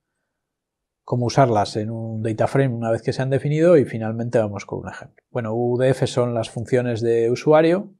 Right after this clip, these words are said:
y son sistemas para definir nuevos métodos S Q L que operan sobre las columnas de un data frame.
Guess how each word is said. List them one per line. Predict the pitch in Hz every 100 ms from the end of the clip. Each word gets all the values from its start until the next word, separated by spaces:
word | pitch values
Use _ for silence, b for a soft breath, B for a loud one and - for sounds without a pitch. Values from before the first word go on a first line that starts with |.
| _ 120
y |
son | - 117 113 113 113 113 117
sistemas | - - 147 147 135
para | 127
definir | 113 - 110 113
nuevos | 117 113 113
métodos | 117 113 110 110 - - - -
S | - -
Q | 139
L | 147 170 - - _ _ _ _ _ _
que | -
operan | 110 123 120
sobre | 127 110
las | 107
columnas | - 110 113 117 110
de | 110
un | 107 104
data | 101 95 92
frame. | - 82